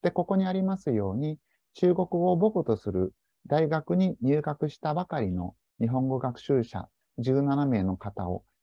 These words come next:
大学一年生から四年生まで追いかけた。そしてその日本語の成長の過程を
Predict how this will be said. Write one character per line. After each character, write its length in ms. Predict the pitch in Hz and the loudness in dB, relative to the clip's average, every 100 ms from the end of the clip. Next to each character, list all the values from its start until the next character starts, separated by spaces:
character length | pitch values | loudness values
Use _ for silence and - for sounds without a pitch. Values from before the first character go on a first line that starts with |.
| _ | _
大 180 | 135 143 | -2 0
学 240 | 143 139 | 0 0
一 180 | 143 156 | 0 2
年 220 | 151 151 | 0 -2
生 220 | 139 117 107 | -2 -4 -4
か 140 | 156 | -4
ら 100 | 131 | -2
四 120 | 139 | 0
年 200 | 190 233 | 4 4
生 180 | 233 95 | 2 -4
ま 160 | 107 - | -6 -12
で 80 | - - _ _ _ | -20 -20 _ _ _
追 100 | 117 | 2
い 80 | 110 | 2
か 140 | 110 | -2
け 140 | 98 98 | -10 -12
た。 200 | - - _ _ _ | -16 -20 _ _ _
そ 120 | - 170 | -6 -2
し 60 | |
て 140 | - 170 | -2 -2
そ 120 | 147 | 0
の 260 | 135 135 - | 0 -2 -2
日 120 | 127 | 0
本 180 | 139 139 | 2 2
語 80 | 135 | 0
の 80 | 135 | -2
成 240 | - 143 | 0 0
長 160 | - 143 | 0 -2
の 140 | 143 | -2
過 160 | 135 139 | -6 0
程 240 | 143 147 | 2 2
を 140 | 180 | 0